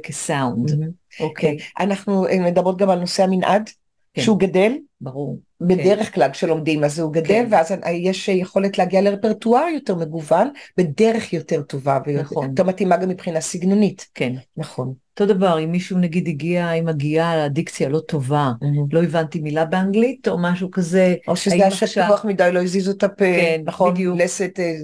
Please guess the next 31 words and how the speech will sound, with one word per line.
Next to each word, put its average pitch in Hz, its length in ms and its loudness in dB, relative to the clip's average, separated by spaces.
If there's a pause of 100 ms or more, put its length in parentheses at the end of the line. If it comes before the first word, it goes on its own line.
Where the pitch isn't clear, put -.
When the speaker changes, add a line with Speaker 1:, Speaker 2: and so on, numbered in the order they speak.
Speaker 1:
כן, 170 200 0
Speaker 2:
דפוקה. 165 180 -4
Speaker 1:
שזה 170 560 2
משהו 170 360 -8
כזה 156 280 -4 (240)
לא 151 120 0
עובד, 156 360 0 (200)
Speaker 2:
כן. 196 140 2
Speaker 1:
ופתאום 180 200 2
אני 170 220 0
כן, 165 280 0 (480)
כן, 170 120 0
אני, 160 560 -4
אה, 151 120 -2 (480)
אף - 200 -4
אחד 196 120 0
לא 180 100 6
אומר 170 380 2
לי 160 300 0 (360)
שאני 151 280 -4
ש-, - 200 -12
לא 170 100 2
מבינים 180 360 4
מה 156 80 0
אני 151 140 -4
שרה, 127 600 -2
Speaker 2:
כן. 139 180 -2 (160)
Speaker 1:
או 156 760 2
אני 165 300 2
מבינה 160 540 0
שאני 151 460 -6